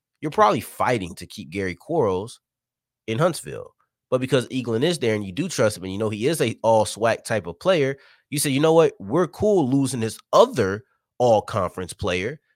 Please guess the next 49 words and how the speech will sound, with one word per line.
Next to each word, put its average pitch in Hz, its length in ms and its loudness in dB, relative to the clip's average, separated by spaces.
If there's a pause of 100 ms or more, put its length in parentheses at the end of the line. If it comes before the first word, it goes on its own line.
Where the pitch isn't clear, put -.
(140)
because 160 200 0
we 175 140 0
have 175 260 4
somebody 127 380 0
at 117 120 -2
that 113 140 -2
position 110 500 -4 (260)
who's 139 180 6
able 107 240 4
to 110 140 -4
do 90 220 -4
that 80 280 0
well." 85 480 0 (140)
Um, 120 420 6 (680)
overall, 165 800 6 (1400)
I'll 120 100 0
say 110 160 -2
the 90 60 -6
same 110 260 -2
thing 131 100 -2
I 135 60 0
said 151 160 -2
last 160 300 0
week. 101 240 -10 (160)
I 110 80 -2
can't 98 280 -6
wait 104 220 -4
to 120 80 -8
watch 107 260 0
these 107 160 -8
collisions. 117 600 -8 (400)
These 156 260 -2
collisions 143 460 0
are 123 40 -6
gonna 120 160 -4
be 110 120 -2
a 90 60 -2
lot 90 280 -2
of 123 80 -4
fun 101 320 -6
because 107 340 -4
Adams 110 380 0
is 104 100 -6
the 98 80 -8
leading 107 320 -6
tackler 104 460 -4 (300)
in 120 120 -2
the 151 60 0
swac. 110 300 0